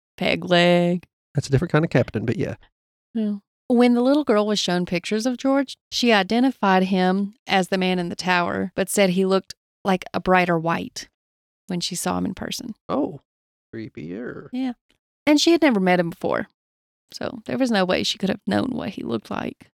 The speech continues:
Speaker 1: Some people reported that George's light had guided them safely to shore during a stormy and foggy night.
Speaker 2: I mean, it's a nice touch. Uh, the skeptic
Speaker 1: He's
Speaker 2: in me, which I am kind of a skeptic, makes me wonder if it isn't some other light shining into it, causing the reflection or something.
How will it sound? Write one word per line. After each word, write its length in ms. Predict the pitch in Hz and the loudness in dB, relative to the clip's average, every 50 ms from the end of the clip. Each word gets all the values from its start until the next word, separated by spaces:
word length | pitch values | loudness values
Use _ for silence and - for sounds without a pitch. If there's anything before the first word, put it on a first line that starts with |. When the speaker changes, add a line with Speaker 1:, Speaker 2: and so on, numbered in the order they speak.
| _ _ - | _ _ -10
Speaker 1:
Some 260 | - - 302 311 311 | 0 2 4 4 4
people 260 | - 339 330 - 285 | 4 2 2 4 4
reported 480 | 226 202 185 - - 190 180 185 208 196 | 4 4 4 2 2 4 4 4 4 2
that 140 | 185 165 196 | 0 0 0
George's 400 | - 180 185 190 190 190 175 - | 2 2 2 2 2 -2 -2 -2
light 280 | 175 175 165 190 190 - | -2 -2 -2 -2 -4 -4
had 180 | - 202 185 - | -6 -10 -2 0
guided 380 | 175 170 170 170 180 196 190 | 2 2 4 2 2 2 2
them 160 | 220 226 226 | 2 2 2
safely 440 | 220 - - 180 175 - - 208 202 | 0 0 2 0 0 2 0 0 0
to 80 | 190 180 | 0 0
shore 320 | 170 - 185 180 185 208 | 0 0 2 4 4 4
during 420 | 202 196 185 180 185 185 185 180 - | 4 4 4 4 4 2 2 0 -2
a 80 | - | -4
stormy 500 | 175 - - 180 175 180 190 208 208 196 | -6 -4 -4 -4 -2 0 0 0 0 0
and 100 | 180 175 - _ | -2 -4 -4 _
foggy 280 | 170 170 170 170 180 180 | -4 -2 -2 -2 -4 -4
night. 360 | - - - - - - - _ | -4 -4 -6 -6 -6 -8 -6 _
Speaker 2:
I 180 | - 175 160 170 | -4 -2 0 0
mean, 200 | 185 180 180 180 | 2 2 2 2
it's 140 | 185 190 - | 0 0 0
a 40 | 208 | 0
nice 240 | 247 254 220 - - | 0 0 0 -2 -4
touch. 460 | - - - - - - - - - _ _ _ _ _ _ _ | -4 -2 -2 -2 -2 -4 -8 -12 -16 _ _ _ _ _ _ _
Uh, 220 | - - - - - - | -18 -16 -14 -14 -4 -2
the 100 | 156 147 | 0 0
skeptic 280 | - - 208 190 - - | 2 4 4 6 6 6
Speaker 1:
He's 140 | 160 - | 6 6
Speaker 2:
in 120 | - 113 110 | 4 4 4
me, 160 | 110 117 - - | 2 2 2 2
which 220 | - 131 - - | 2 2 2 2
I 160 | 117 107 92 92 | 2 2 2 0
am 220 | - - 123 117 - _ _ _ _ _ - _ - | -2 -4 -6 -8 -14 _ _ _ _ _ -16 _ -8
kind 120 | - 117 | -8 -8
of 80 | 123 127 | -6 -8
a 40 | |
skeptic, 480 | - - - 110 - - 127 - _ _ _ _ _ _ _ - | -8 -6 -6 -8 -8 -8 -10 -12 _ _ _ _ _ _ _ -2
makes 220 | - 160 160 - | 2 2 2 4
me 60 | - 151 | 4 4
wonder 180 | 147 143 139 131 | 6 6 4 4
if 40 | 123 | 4
it 60 | 123 | 4
isn't 300 | 127 123 127 123 - - _ _ _ _ - | 4 4 4 2 -2 -4 _ _ _ _ -8
some 280 | - - 131 127 123 - _ | 0 2 2 2 2 0 _
other 240 | - 131 123 120 120 | 2 4 4 6 4
light 300 | 117 117 113 117 - - | 6 4 4 2 0 -2
shining 260 | - - 110 110 110 | -2 -2 0 0 0
into 440 | 110 110 110 107 - - 123 120 120 | 0 0 -2 -2 -2 0 2 4 4
it, 200 | 113 110 - - - - | 2 2 0 -6 -12 -6
causing 340 | - 110 110 110 117 113 113 | -2 -2 0 0 -2 -2 -2
the 80 | 110 107 | -4 -4
reflection 760 | 110 110 - 120 113 - - - - 117 113 117 117 117 120 - | -6 -6 -4 -2 -2 -2 -4 -6 -4 -4 -2 -2 -4 -6 -4 -2
or 200 | 123 117 117 113 | -2 0 0 -2
something. 340 | - - 120 117 113 117 | -2 -2 -2 -2 -2 -4